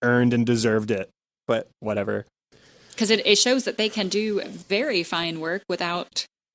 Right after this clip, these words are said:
Speaker 2: a manager. <laughs>
Speaker 1: Yeah, and they've, they've done it before. It's not the first time they've shown how capable they are in the face of an absent or incompetent boss.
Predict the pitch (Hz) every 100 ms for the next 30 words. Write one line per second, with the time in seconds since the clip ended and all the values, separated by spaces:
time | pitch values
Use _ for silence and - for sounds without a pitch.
0 | _ _ _ - 190 180 226 196 - -
1 | - - - - - 139 165 160 170 180
2 | 190 147 170 151 160 160 135 147 147 117
3 | 143 143 135 127 127 135 131 123 117 135
4 | 123 123 123 123 123 - 127 120 127 123
5 | 127 123 120 107 110 117 117 113 110 -
6 | 113 117 117 110 113 110 - 120 117 110
7 | 107 117 113 113 107 110 104 98 -